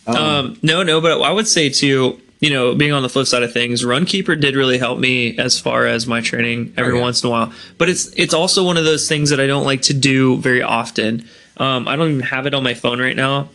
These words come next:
Speaker 1: Um, I'm not training for running events yet. I think I will be at the, towards the end of this year, but, um, I just, I think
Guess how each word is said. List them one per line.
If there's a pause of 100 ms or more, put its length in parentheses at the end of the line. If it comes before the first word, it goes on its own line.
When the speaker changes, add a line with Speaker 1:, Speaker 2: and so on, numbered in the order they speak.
(120)
Speaker 1:
Um,
I'm
not
training
for
running
events
yet.
I
think
I
will
be
at
the, (280)
towards
the
end
of
this
year,
but, (400)
um, (680)
I
just,
I
think